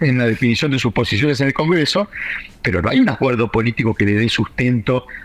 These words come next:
a esa relación. Entonces, eh, creo que lo que vimos de parte de Macri fue un, eh, expresidente que lidera esa coalición y que intentó mostrar durante los primeros seis meses apoyo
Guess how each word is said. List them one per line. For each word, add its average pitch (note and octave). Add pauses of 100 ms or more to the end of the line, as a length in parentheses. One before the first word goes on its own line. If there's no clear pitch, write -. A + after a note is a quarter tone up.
a A2+
esa B2
relación. G#2+ (120)
Entonces, B2+ (440)
eh, A#2+
creo D3
que D3+
lo D3
que C3+
vimos F3+
de C3+
parte D3+
de D#3+
Macri G#3
fue C3+ (760)
un, C#3+
eh, C3+ (360)
expresidente C#3+
que -
lidera A2+
esa D3
coalición C#3+
y C3
que C#3
intentó C3+ (320)
mostrar D3+
durante A#2+
los B2
primeros E3
seis D#3
meses G#3 (100)
apoyo F#3